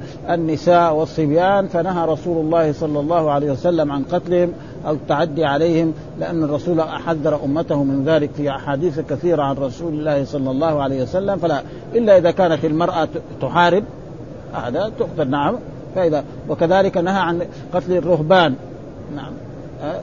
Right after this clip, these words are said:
لا يقاتلون، فهذول لا يقتلون. والصبيان لأنهم هذول ما بلغوا، ف-، فلا، لا يقاتلون. فإذا حصل من ذلك ف-، فالرسول نهى عن ذلك، فنهى عن قتل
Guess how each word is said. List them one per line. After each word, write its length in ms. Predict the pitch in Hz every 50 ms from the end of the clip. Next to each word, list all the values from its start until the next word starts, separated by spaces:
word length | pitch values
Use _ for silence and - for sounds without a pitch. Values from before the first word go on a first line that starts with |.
| 143 170
لا 120 | 185 185
يقاتلون، 600 | 180 175 - - 165 147 147 160 147 147 139 131 135 - - - - - -
فهذول 580 | 156 160 170 175 165 165 170 165 196 220 214
لا 120 | 202 190 170
يقتلون. 320 | 147 - - 143 127 - - - - - - -
والصبيان 640 | 196 208 - - 214 190 165 165 180 214 233 240 240
لأنهم 340 | 233 220 208 202 208 220 220
هذول 300 | 185 156 170 175 208 208 220 214
ما 140 | 208 202 185
بلغوا، 340 | 156 170 160 151 139 165 160 - - - - - 165
ف-، 40 |
فلا، 720 | 165 170 196 214 208 190 - 196 185 185 185 180 170 165
لا 120 | 165 170 165
يقاتلون. 460 | 151 - 151 147 139 160 147 135 131 - - - - - -
فإذا 380 | 185 196 202 175 190 185 180 175
حصل 340 | 170 - 208 220 - 220
من 160 | 202 175 175 165
ذلك 200 | 185 214 247 247
ف-، 100 | 185 170
فالرسول 680 | 196 185 180 170 165 - 175 160 160 165 170 208 208 175
نهى 160 | 190 190 185
عن 220 | 170 147 151 151 147
ذلك، 280 | 170 208 226 226 - - - - - - - -
فنهى 400 | 180 180 175 175 208 196 180 175
عن 160 | 156 160 160
قتل 400 | 151 - 180 - 165 160 156 147